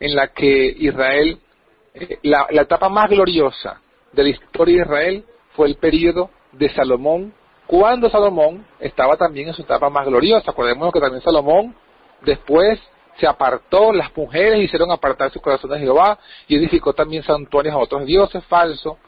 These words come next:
Él, bueno, se fue en una gran apostasía, se casó con varias mujeres, hizo alianza con los pueblos paganos,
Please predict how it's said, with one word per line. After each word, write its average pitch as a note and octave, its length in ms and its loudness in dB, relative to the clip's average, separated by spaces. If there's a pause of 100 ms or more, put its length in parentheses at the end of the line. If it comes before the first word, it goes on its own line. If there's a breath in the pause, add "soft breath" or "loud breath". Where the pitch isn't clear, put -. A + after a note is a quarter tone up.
(420 soft breath)
Él, D#3 560 0 (300 soft breath)
bueno, B2 340 -2 (140)
se B2+ 80 -4
fue C3+ 160 -2
en C#3+ 40 -4
una D#3 140 -2
gran D3+ 220 2
apostasía, F3 560 -2
se D#3 120 -4
casó - 260 -8
con C#3 180 -6
varias C#3+ 200 0
mujeres, E3 360 -2
hizo D3 180 -2
alianza F3 440 -2
con D3 120 -8
los C#3 140 -8
pueblos B2+ 300 -4
paganos, E3 500 -4